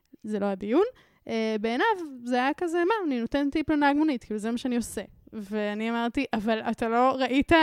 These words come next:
איך אני התאמצתי? אם היית אומר לי שאתה רוצה לשלם לו יותר, אז היינו מחליטים לשלם יותר", ו-, וזהו, זה לא סיפור על, על חמישה או עשרה שקלים מבחינתי, אלא זה סיפור על, "תראה איך אני התאמצתי", ופשוט ברגע אחד, <laughs> כאילו, גרמת לכל המאמץ שלי להיות, אה,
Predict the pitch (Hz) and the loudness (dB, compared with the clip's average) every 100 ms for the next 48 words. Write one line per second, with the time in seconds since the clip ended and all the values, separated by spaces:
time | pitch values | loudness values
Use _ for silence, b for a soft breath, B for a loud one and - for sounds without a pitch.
0 | 294 277 - 320 294 262 254 240 247 - | 6 2 6 6 6 2 0 0 0 -2
1 | 311 254 254 320 277 277 294 - 240 247 | -2 -2 0 0 2 2 0 -2 -4 -2
2 | 285 277 240 254 254 - 202 196 202 226 | -2 -2 -2 0 0 -2 -4 -4 -6 -4
3 | 302 330 339 349 349 330 302 302 294 214 | -2 -2 -4 -2 -2 0 -2 -4 -6 -6
4 | 202 190 208 220 240 330 226 208 214 240 | -8 -8 -6 0 4 4 2 -2 -4 -4
5 | - 277 285 233 220 - b b b 240 | -4 0 2 4 0 -4 b b b -4
6 | 220 233 233 - 247 233 - 214 226 - | -2 0 2 4 4 4 2 -2 -4 -4
7 | 240 277 311 - 233 214 226 202 196 196 | 2 6 6 6 2 0 -2 -4 -4 -6
8 | - 226 - 262 262 233 - - 269 247 | -6 -2 2 6 6 2 -2 -8 -4 2
9 | 302 269 262 277 285 247 262 427 - - | 4 4 0 0 0 -2 -2 -2 -4 -10
10 | 233 240 b b b 240 285 349 285 311 | -10 -10 b b b 0 2 2 2 4
11 | 302 311 349 - - 320 330 - 311 277 | 4 6 6 6 4 4 4 0 2 4
12 | 262 285 330 277 269 277 285 277 247 240 | 6 4 4 2 0 2 2 2 0 -4
13 | 240 285 247 240 240 240 - 302 262 | -6 -6 -6 -6 -4 -4 -4 -4 -4